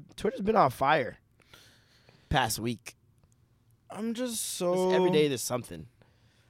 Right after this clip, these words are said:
Speaker 1: Today, R-, Rihanna just
Speaker 2: There's
Speaker 1: completely
Speaker 2: just
Speaker 1: took
Speaker 2: such
Speaker 1: over.
Speaker 2: a community on Twitter that's just like, I don't even understand how you can be on Twitter and not be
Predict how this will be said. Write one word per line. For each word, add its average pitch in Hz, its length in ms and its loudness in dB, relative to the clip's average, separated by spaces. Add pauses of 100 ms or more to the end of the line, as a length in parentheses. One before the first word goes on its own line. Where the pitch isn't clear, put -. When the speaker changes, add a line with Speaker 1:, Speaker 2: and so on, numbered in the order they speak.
(380)
Speaker 1:
Today, 139 260 2
R-, 123 120 0
Rihanna 123 540 -2
just 123 280 -8 (420)
Speaker 2:
There's 202 200 0
Speaker 1:
completely 135 200 2
Speaker 2:
just 139 100 0
Speaker 1:
took 131 60 0 (140)
Speaker 2:
such 240 100 2
Speaker 1:
over. 123 80 2
Speaker 2:
a 120 80 -2
community 156 640 -2
on 143 180 -6
Twitter 147 460 -6
that's 127 220 -8
just 135 260 -16
like, 117 280 -12 (2250)
I 143 80 4
don't 196 120 4
even 208 140 4
understand 160 420 4
how 143 100 6
you 147 100 6
can 147 140 -4
be 131 100 0
on 127 140 0
Twitter 127 280 -2
and 113 120 -4
not 113 260 -4
be 127 340 -2